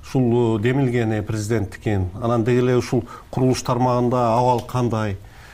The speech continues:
Э, мына сиздердин, э, сиздер менен иштеген айрым курулуш компанияларынын жетекчилери кандайдыр бир сыноолордон өткөндөй болду. Ушунун баардыгы деги эле рынокто, курулуш тармагында жагдай кандай? Анан ушул, э, демилгеге кандай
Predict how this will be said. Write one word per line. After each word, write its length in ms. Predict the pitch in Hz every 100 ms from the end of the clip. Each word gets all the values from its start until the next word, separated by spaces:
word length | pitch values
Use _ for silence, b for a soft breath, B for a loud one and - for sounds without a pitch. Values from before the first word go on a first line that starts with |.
| B -
Э, 480 | 98 98 98 98 101
мына 240 | 110 120
сиздердин, 760 | 110 - 131 117 120 123 120 120
э, 680 | 117 110 110 107 104 104 104 104 110 55 110 57 55 -
сиздер 220 | - 123
менен 220 | 123 120
иштеген 400 | 120 131 120 113 95 - 101 92 98
айрым 400 | 110 110 101 85 - - - -
курулуш 240 | 120 113
компанияларынын 840 | - 117 120 117 117 117 110 113 101 B B B
жетекчилери 640 | - 123 117 - 120 113 104
кандайдыр 460 | - 117 120 113 110
бир 140 | 113
сыноолордон 680 | - 127 127 120 113 117 113
өткөндөй 360 | 110 123 113 107
болду. 440 | 110 98 101 95 B B B B
Ушунун 240 | - 120 110
баардыгы 440 | 123 120 110 101
деги 180 | 101 113
эле 200 | 113 107
рынокто, 540 | 113 127 123 - 120 98
курулуш 320 | 127 127 117
тармагында 500 | - 117 123 120 117
жагдай 360 | 107 117 127 117
кандай? 340 | 131 143 156
Анан 220 | 120 120 - B B B
ушул, 600 | - 139 113 117 120 113
э, 20 | 107
демилгеге 520 | 123 131 123 123 110
кандай 540 | 120 120 117 104 95